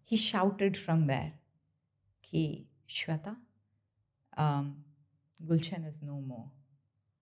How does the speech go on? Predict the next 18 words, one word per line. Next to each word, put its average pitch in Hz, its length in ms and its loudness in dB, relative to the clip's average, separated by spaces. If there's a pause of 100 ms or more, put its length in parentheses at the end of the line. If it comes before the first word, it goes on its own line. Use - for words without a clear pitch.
(240)
ठीक - 160 -6
है, - 60 2
उस - 160 -2
समय 180 200 -2
तो 180 120 0
news 190 440 8
चल 165 220 4
रहा 151 160 6
था 151 140 2
कि 151 160 2
उसने 151 200 -2
suicide 151 500 0
कर 135 160 2
लिया 131 260 2
है 139 300 -4
and 131 100 -6
all 123 140 -6
that। - 140 -8